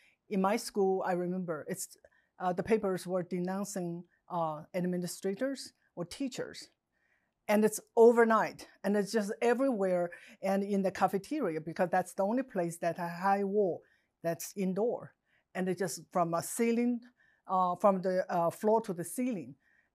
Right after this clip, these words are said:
and it's, uh, uh, class s-, uh, stopped.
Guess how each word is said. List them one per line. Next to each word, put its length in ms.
and 160
it's, 200
uh, 120
uh, 160
class 500
s-, 340
uh, 180
stopped. 560